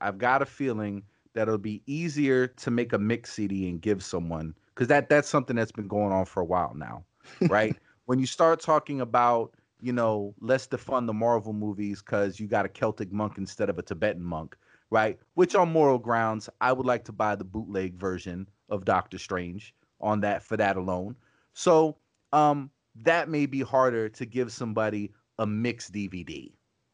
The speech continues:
Speaker 1: You know what I'm saying? Like, "I
Speaker 2: Right,
Speaker 1: burned your
Speaker 2: right.
Speaker 1: D V D." Um, especially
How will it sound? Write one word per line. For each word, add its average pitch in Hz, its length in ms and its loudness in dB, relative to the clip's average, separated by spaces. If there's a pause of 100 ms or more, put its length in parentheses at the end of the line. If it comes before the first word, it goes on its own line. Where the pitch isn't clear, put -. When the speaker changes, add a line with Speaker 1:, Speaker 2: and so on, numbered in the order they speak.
(140)
Speaker 1:
You 123 140 0
know 139 80 6
what 135 100 6
I'm 131 120 -2
saying? 139 320 0
Like, 123 160 2
"I 113 100 4
Speaker 2:
Right, 110 100 0
Speaker 1:
burned 120 380 2
your 113 100 -4
Speaker 2:
right. 104 60 -10
Speaker 1:
D 117 240 -8
V 95 220 -16
D." 127 320 -6 (460)
Um, 110 180 0
especially 135 680 -2